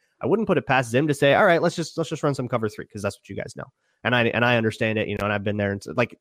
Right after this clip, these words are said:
that's the chameleon thing. So yeah, rookies will have slower development curves. I, I would prepare yourself for that, but I, I would be pretty surprised if the Cowboys defense wasn't pretty awesome.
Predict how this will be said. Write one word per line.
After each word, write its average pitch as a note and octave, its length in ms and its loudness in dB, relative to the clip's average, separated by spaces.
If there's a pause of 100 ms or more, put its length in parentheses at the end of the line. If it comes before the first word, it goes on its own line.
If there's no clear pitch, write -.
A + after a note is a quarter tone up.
that's C#3+ 240 0
the D3+ 100 0
chameleon B2 560 0
thing. - 240 -12 (540)
So C3 380 2
yeah, F#3+ 240 4
rookies B3+ 400 4
will F#3+ 400 2
have E3+ 180 0
slower E3 320 6
development A2+ 480 0
curves. - 280 -10
I, A#2+ 140 0
I C3+ 140 4
would C3 240 2
prepare E3+ 440 2
yourself E3 440 0
for A2+ 180 -4
that, D#3 360 2 (460)
but C3 160 4
I, C3+ 240 2
I D3 100 4
would F3 160 6
be F#3 140 2
pretty G3 180 2
surprised C#3+ 460 0
if A#2 100 -4
the C3 60 -6
Cowboys A2+ 420 2
defense G#2 420 -4
wasn't G2 280 -6
pretty E2+ 200 -8
awesome. - 300 -14